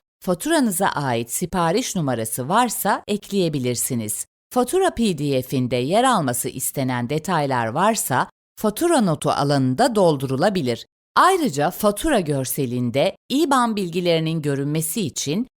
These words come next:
iban bilgisi ekle kısmından daha önce paraşüt sistemine tanımlanan iban bilgileri seçilebilir. Sistemde stok takibi yapılıyorsa stok çıkışı yapılsın, eğer stok takibi yapılmıyorsa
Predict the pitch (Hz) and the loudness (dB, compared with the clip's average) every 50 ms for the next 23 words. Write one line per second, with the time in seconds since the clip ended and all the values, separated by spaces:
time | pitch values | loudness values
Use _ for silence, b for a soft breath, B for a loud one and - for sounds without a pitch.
0 | _ _ _ - 269 339 320 294 294 277 269 254 226 226 202 185 208 196 - - | _ _ _ 0 2 2 2 4 2 2 2 2 0 -2 -2 -2 -2 -2 -2 -2
1 | - - - 143 - - 180 208 208 208 - 151 - - 113 117 120 117 113 107 | -4 -2 -4 -6 -6 -2 -2 -2 -2 -2 -4 -4 -4 -6 -6 -4 -4 -2 0 0
2 | 120 131 175 220 - _ _ _ _ - 175 196 220 254 330 349 320 277 202 160 | 0 0 0 -2 -6 _ _ _ _ -2 -2 0 0 2 2 2 2 2 2 2
3 | 151 151 160 165 - 185 160 143 147 156 - - 320 - - - - 202 - - | 0 -2 -2 -2 -2 0 2 2 0 0 -2 -4 -4 -4 -4 -4 -4 -4 -4 -4
4 | - 170 156 156 147 180 214 - - 170 139 131 123 123 120 117 117 127 147 190 | -4 -2 -2 -2 -2 -2 -2 -2 -2 -2 0 0 -2 -2 -2 -2 -2 -2 -2 -2
5 | 214 - - - 277 330 285 277 240 202 175 151 135 127 117 107 123 120 123 120 | -4 -6 -6 -4 -2 0 0 2 0 0 -2 -2 -4 -6 -6 -6 -4 -2 -2 -2
6 | 120 135 208 277 285 277 - - 226 180 - - 160 143 139 127 113 120 117 110 | 0 0 0 -2 -2 -4 -4 -2 -2 -2 -2 -4 -2 -2 -2 -2 -2 -4 -4 -4
7 | 104 - - - _ _ _ _ _ _ _ _ - - - 269 247 - - 311 | -6 -8 -12 -16 _ _ _ _ _ _ _ _ -8 -4 -2 -2 -2 0 0 0
8 | 302 302 302 277 330 359 339 - - - 330 359 381 - - - 294 240 190 175 | 2 2 2 0 0 0 -2 -4 -4 -2 0 0 0 -2 -2 0 0 2 2 0
9 | - - 170 143 143 135 135 131 - 165 143 131 127 123 120 117 117 - - - | -2 -4 -4 -2 -2 -2 -2 -2 -2 -2 -2 0 2 2 2 0 0 -2 -2 0
10 | 170 196 226 - _ _ _ - - - - 311 339 359 359 - - 277 214 - | 0 0 0 -2 _ _ _ -10 -10 -4 0 0 0 0 0 -2 -4 -2 0 0
11 | 202 175 - 208 196 170 - - 147 127 117 - - - 147 165 214 262 - _ | -2 0 0 0 0 0 0 -2 -2 -2 -2 -4 -4 -2 -2 -2 -2 -2 -4 _
12 | _ _ - 226 247 247 208 156 127 - - - - - 285 330 330 - - 269 | _ _ 0 2 4 4 4 2 2 -2 -4 -6 -2 0 0 0 0 -2 -2 0
13 | 208 165 147 - - 143 127 131 120 127 139 - 247 277 269 240 196 151 127 117 | 2 2 0 -2 -4 -6 -4 -2 -2 -2 -2 0 0 2 2 2 2 2 2 2
14 | 113 120 - - 175 185 214 | 0 -2 -2 0 2 2 2